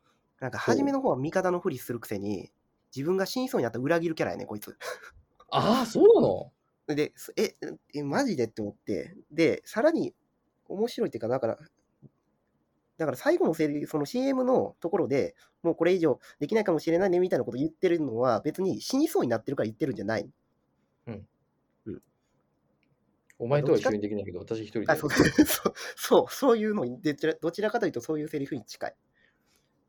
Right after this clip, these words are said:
Speaker 1: あの、アスナが死にかけん、なんのね、自分のミスで。
Speaker 2: うん。うん。
Speaker 1: ほんで、だけど、アスナ死ぬの見たくないから、パーティー解除して逃げ出すねんよ。
Speaker 2: うん、うん、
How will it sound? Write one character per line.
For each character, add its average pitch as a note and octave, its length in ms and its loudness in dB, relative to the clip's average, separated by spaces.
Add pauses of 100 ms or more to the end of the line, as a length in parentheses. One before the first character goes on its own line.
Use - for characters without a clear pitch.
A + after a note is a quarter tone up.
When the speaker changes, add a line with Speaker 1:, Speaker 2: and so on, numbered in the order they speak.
(460)
Speaker 1:
あ C3+ 60 -8
の、 B2+ 140 -2
ア B3 80 4
ス C#4 120 -6
ナ D#3 100 2
が A#2 100 -2
死 - 160 -4
に G3 120 -4
か F#3+ 120 -4
け F3 120 -2
ん、 D3 240 -4
な A#2 180 -4
ん - 60 -6
の - 80 -10
ね、 - 220 -14
自 B2+ 120 -8
分 B2 140 -4
の A#2+ 80 -4
ミ B2 100 -4
ス - 80 -18
で。 - 120 -12 (540)
Speaker 2:
う G#2 40 -10
ん。 G2+ 40 -8
う F#2+ 40 -10
ん。 - 160 -16 (140)
Speaker 1:
ほ G#3+ 120 -8
ん A3 60 -6
で、 G#3 320 -2 (320)
だ G3+ 120 -2
け G3+ 120 0
ど、 D#3 320 -2 (580)
ア A#3+ 140 -6
ス A3 100 -6
ナ A#2+ 80 -2
死 - 420 -8
ぬ F#3+ 80 0
の D3 100 -4
見 C3 160 -4
た G3+ 120 -2
く C#3 80 -6
な G2+ 80 -6
い A2+ 60 -10
か - 120 -8
ら、 G#3+ 240 -6 (180)
パ F#3+ 120 -6
ー G#3+ 60 -2
テ G#3 120 -8
ィ F#3+ 40 -6
ー - 20 -12
解 G#3 180 -4
除 B2 80 -6
し G#2+ 60 -14
て G#2 60 -10
逃 A#2+ 160 -6
げ C3 80 -2
出 B2+ 100 -2
す C3+ 80 -8
ね - 60 -6
ん - 20 -12
よ。 - 80 -18 (800)
Speaker 2:
う B2+ 80 -4
ん、 - 20 -2
う - 20 -2
ん、 F#2+ 520 -10